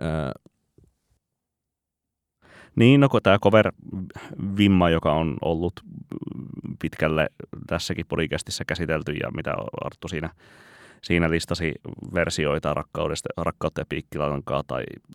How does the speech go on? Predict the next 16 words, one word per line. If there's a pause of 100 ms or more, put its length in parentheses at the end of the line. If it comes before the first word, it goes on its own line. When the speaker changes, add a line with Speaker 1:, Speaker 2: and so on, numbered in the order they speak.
(340)
Speaker 2:
Ikuinen
virta
tai
Levottomat
tuulet
tai
Eesti
on
my
mind,
jotka
tässä
nyt
on
niinku
jo